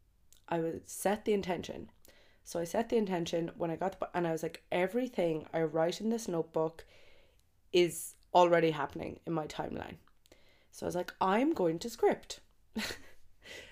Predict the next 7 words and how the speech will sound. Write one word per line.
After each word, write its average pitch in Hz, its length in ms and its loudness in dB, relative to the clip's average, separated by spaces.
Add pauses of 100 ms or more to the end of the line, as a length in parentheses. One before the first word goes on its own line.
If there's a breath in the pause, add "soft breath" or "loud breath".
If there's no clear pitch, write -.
(140)
So 294 540 4 (840)
just - 260 -2 (160)
let's 330 420 2
paint 254 340 0
the 208 60 -8
picture 165 420 -4
here, - 340 -4